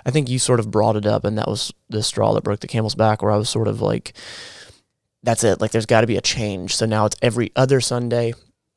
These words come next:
This is one of our quote-unquote off Sundays. We're still creating content, but it's much more togetherness and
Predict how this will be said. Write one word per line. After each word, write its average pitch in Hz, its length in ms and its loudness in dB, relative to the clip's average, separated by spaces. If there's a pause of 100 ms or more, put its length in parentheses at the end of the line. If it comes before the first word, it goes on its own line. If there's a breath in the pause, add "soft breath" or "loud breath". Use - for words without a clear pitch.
(520)
This 117 240 2
is 117 100 -2
one 117 140 4
of 113 80 2
our 113 100 4
quote-unquote 113 560 0
off 123 180 4
Sundays. 117 440 2
We're - 80 -6
still 147 180 6
creating 110 360 0
content, 117 440 -2
but 117 120 -2
it's 117 120 -4
much 117 220 -2
more 113 240 2
togetherness 113 800 0
and 113 440 -4